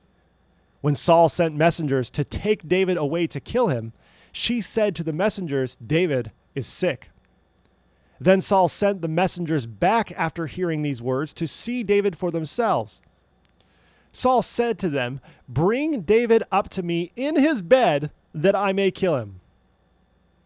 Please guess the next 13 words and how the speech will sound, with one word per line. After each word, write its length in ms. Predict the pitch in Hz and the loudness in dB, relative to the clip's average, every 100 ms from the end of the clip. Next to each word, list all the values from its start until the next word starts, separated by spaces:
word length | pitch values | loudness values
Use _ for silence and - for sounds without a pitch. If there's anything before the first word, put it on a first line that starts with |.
| _ _ - | _ _ -2
When 120 | 175 | 2
the 60 | 190 | 6
messengers 440 | 262 - 247 220 | 6 6 -2 -2
came 260 | - 233 220 | -2 0 0
into 240 | 220 202 | 0 -2
Michal's 540 | 175 - 208 196 170 | -4 -2 2 2 2
room, 220 | 180 190 160 | 0 0 0
the 120 | 175 - | -4 -2
idol 340 | 190 233 208 | -2 2 2
was 140 | 180 | 2
in 80 | 170 | 0
the 80 | 160 | -4
bed 460 | 135 220 185 135 | 0 2 2 0